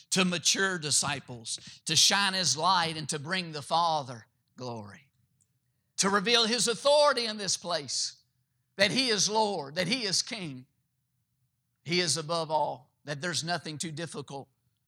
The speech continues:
for my King and my God. See, to live life is one aware that I'm appointed for divine appointments.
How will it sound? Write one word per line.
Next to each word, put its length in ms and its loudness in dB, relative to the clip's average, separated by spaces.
for 80 -10
my 200 -4
King 500 -12
and 80 -16
my 180 -8
God. 380 -12
See, 240 0
to 140 -2
live 260 -2
life 360 0
is 140 -4
one 240 -4
aware 400 -2
that 160 -6
I'm 160 -4
appointed 500 -8
for 100 -10
divine 380 -4
appointments. 760 -10